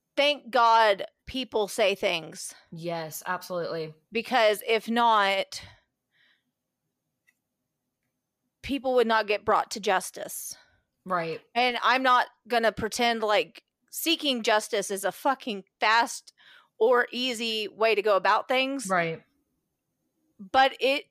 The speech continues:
Speaker 1: it is worth trying. I'm not
Speaker 2: Innocent
Speaker 1: saying
Speaker 2: victims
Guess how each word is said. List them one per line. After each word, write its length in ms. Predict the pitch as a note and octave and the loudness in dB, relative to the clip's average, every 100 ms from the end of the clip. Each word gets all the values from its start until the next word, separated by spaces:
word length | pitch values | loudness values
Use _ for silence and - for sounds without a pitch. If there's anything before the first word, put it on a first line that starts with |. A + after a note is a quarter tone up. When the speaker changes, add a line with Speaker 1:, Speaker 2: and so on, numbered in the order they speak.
| _ _ _ _ _ _ _ _ | _ _ _ _ _ _ _ _
Speaker 1:
it 160 | - A#3 | 0 4
is 240 | A#3+ B3 | 4 2
worth 420 | G#3 A3 A#3 G#3+ - _ _ _ _ _ _ _ - | 0 -2 0 -2 -10 _ _ _ _ _ _ _ -14
trying. 600 | - C4 A3 F3+ D#3+ - - _ _ - | -4 0 2 0 -4 -14 -20 _ _ -4
I'm 140 | A3 | 0
not 60 | A3+ | 2
Speaker 2:
Innocent 100 | G3 | 2
Speaker 1:
saying 240 | C4 B3 | 2 0
Speaker 2:
victims 800 | G#3 G3+ G3+ F#3+ F#3+ F#3 - - | 0 -2 -4 -4 -4 -10 -14 -20